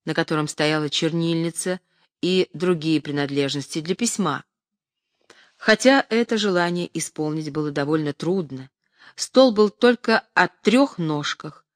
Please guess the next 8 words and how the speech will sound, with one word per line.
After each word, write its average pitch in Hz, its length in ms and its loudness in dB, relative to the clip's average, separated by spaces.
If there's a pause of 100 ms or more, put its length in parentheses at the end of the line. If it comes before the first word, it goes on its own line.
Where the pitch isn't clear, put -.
(160)
четвертая 262 560 0
едва 151 320 -2
держалась. 151 720 -8 (1600)
Потом 254 320 4
они 156 180 0
простились 247 840 -2
и 220 140 -2
разошлись. 170 760 -6